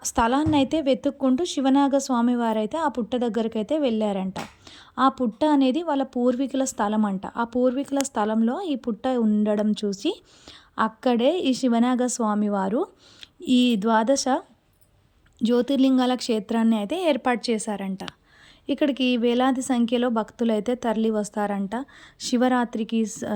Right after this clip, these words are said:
మనకి, ఆ, అభిషేకాలు స్వామివారికి ఎంతో వైభవంగా జరుగుతాయి, కన్నుల పండగగా ఉంటుంది. ఇక్కడ అన్నదానం కూడా భక్తులకి ఏర్పాటు చేస్తారంట.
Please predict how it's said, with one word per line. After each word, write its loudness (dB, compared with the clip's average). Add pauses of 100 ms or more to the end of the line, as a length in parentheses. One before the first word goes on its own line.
(180)
మనకి, -2 (480)
ఆ, -2
అభిషేకాలు 0 (340)
స్వామివారికి 0 (420)
ఎంతో 4
వైభవంగా 0
జరుగుతాయి, -2
కన్నుల 2
పండగగా -2
ఉంటుంది. -2
ఇక్కడ -4 (500)
అన్నదానం 4
కూడా 0
భక్తులకి -2
ఏర్పాటు -2
చేస్తారంట. -6